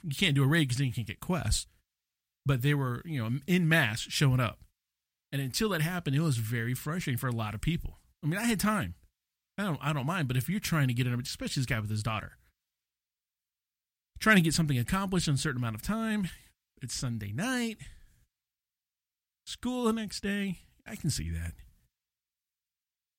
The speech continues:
"Hey, d-, guys, just got some time with my daughter." And it's just, I can see that, a hundred percent. Frustrating to no degree not to be able to get a, something that should be relatively simple, leveling to twenty, accomplished in a short amount of time.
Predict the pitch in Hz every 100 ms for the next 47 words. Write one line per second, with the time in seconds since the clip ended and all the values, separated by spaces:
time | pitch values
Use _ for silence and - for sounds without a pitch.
0 | _ _ _ 180 170 - - 175 160 175
1 | 131 - 127 143 110 110 160 180 185 226
2 | 220 233 233 233 269 339 - - 240 233
3 | - 165 - _ _ _ _ _ - -
4 | 269 226 226 202 170 139 180 160 151 139
5 | 120 117 120 139 156 151 139 135 123 127
6 | 90 123 165 147 143 113 - - 156 180
7 | 160 156 120 120 143 156 175 170 127 113
8 | 127 117 104 120 135 170 139 113 120 117
9 | - _ _ _ - 135 156 127 127 127
10 | 117 127 120 117 117 120 - _ _ _
11 | _ _ _ _ _ _ _ _ - 139
12 | 127 113 107 113 101 82